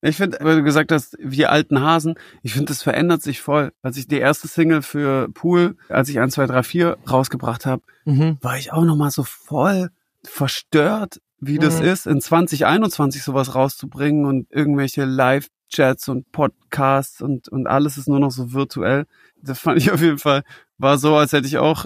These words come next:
Speaker 1: die letzten fünfzehn Jahre nie ein Lied rausgebracht. Es war auf jeden Fall nochmal neu.
Speaker 2: Mhm.
Speaker 1: Deswegen, ich glaub, es ist gar nicht so viel anders wie jetzt für dich.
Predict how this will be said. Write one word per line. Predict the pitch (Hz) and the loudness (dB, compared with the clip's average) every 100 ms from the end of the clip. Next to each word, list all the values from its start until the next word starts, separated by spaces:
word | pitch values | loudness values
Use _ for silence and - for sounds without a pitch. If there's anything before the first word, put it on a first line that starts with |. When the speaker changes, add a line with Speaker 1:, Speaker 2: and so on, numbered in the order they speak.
| - | -8
Speaker 1:
die | 139 | -2
letzten | 139 131 135 | 0 0 -2
fünfzehn | - 135 - 131 | -2 -4 -2 0
Jahre | 127 131 131 123 | 2 2 0 0
nie | 120 131 131 | 0 0 2
ein | 131 120 113 - | 2 0 -2 -4
Lied | 135 123 | -4 -2
rausgebracht. | 123 143 - 120 120 - | -2 -4 -8 -8 -8 -6
Es | |
war | 117 | -10
auf | 120 | -8
jeden | 120 | -10
Fall | 123 | -6
nochmal | 117 120 120 117 120 _ _ _ - | -6 -4 -4 -4 -6 _ _ _ -8
neu. | 117 120 151 | -4 -2 -2
Speaker 2:
Mhm. | 143 139 | -2 -6
Speaker 1:
Deswegen, | 139 139 139 | -2 2 2
ich | 139 135 | 2 0
glaub, | 147 143 | -2 -2
es | 127 | -6
ist | 117 | -2
gar | 131 | 0
nicht | 127 | 0
so | 120 | -4
viel | 120 | -10
anders | 107 123 120 - | -4 -4 -6 -8
wie | 117 | -8
jetzt | 107 - | -8 -12
für | 110 | -14
dich. | 117 117 | -14 -16